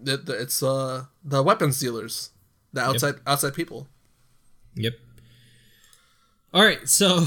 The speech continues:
Speaker 2: <laughs> uh, after this whole Canto Bight scene, we, uh, we get, you know, the, the, what is it? The, what is the main ship called? I don't know what the main ship is called.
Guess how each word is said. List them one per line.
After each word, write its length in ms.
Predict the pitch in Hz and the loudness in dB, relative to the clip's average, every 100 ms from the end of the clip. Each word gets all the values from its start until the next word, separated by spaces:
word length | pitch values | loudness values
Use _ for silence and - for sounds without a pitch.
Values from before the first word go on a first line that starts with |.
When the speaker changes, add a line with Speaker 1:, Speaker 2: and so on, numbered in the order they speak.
| 120 - | 2 -4
Speaker 2:
<laughs> 280 | - 156 - | -10 -6 0
uh, 420 | 139 151 147 139 - - | 2 4 2 0 -2 -4
after 320 | - 160 170 165 | -2 -2 0 -2
this 200 | 151 139 | -2 -2
whole 340 | 151 143 143 | -2 -2 -4
Canto 440 | 123 139 135 139 127 | -4 -4 -2 -2 -2
Bight 300 | 123 123 - | 0 0 0
scene, 720 | - 120 120 123 123 123 - | 0 0 0 0 -2 -4 -6
we, 420 | 117 117 117 117 | -4 -2 0 -2
uh, 340 | 113 110 110 107 101 | -2 -4 -4 -8 -10
we 100 | 113 | -8
get, 180 | 117 107 - | -6 -6 -8
you 120 | - | -8
know, 180 | 113 107 | -6 -6
the, 320 | 104 107 104 - _ _ _ _ - _ _ _ _ _ _ _ _ _ - | -8 -8 -8 -10 _ _ _ _ -20 _ _ _ _ _ _ _ _ _ -8
the, 720 | 117 110 104 101 90 85 - - _ _ _ _ _ _ _ _ _ _ _ _ - - - - - | -4 -2 -2 -4 -6 -10 -16 -20 _ _ _ _ _ _ _ _ _ _ _ _ -20 -20 -20 -20 -8
what 120 | 113 | -2
is 140 | 120 | 0
it? 240 | 131 - - | 2 2 2
The, 180 | - - | -2 -2
what 220 | 147 185 | 2 4
is 120 | 196 | 4
the 60 | 196 | 4
main 180 | 170 139 | 2 0
ship 300 | - 127 - | 0 -2 -6
called? 380 | - 92 95 | -12 -10 -10
I 100 | 98 | -6
don't 180 | 120 139 | -4 -2
know 120 | 135 | -2
what 120 | 123 120 | -4 -4
the 80 | |
main 120 | 107 101 | -6 -6
ship 220 | 101 101 | -10 -12
is 100 | - | -14
called. 240 | 101 101 | -14 -18